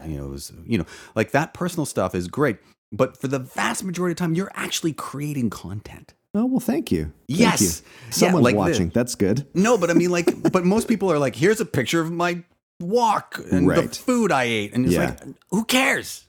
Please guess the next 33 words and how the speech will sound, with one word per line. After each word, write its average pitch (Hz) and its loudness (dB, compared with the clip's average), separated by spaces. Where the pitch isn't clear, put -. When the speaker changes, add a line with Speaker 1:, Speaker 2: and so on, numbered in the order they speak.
Speaker 2:
Yeah. 110 2
Speaker 1:
And, 127 4
Speaker 2:
Well, 123 4
Speaker 1:
and - 6
Speaker 2:
I 120 4
think, 185 -2
Speaker 1:
but - -6
Speaker 2:
I 123 0
think - 0
that 139 0
comes 156 0
with 113 0
being, 107 2
like, 90 0
a 104 2
middle-aged 92 0
man 82 0
on 82 0
social 80 0
media. 82 0
And 101 2
you're 98 4
like, 92 0
Speaker 1:
<laughs> - -8
Yeah. 135 0
Speaker 2:
"Nobody 120 2
wants 87 0
to 80 -2
see 90 2
me 82 2
at 78 -2
the - -4
beach" 95 -2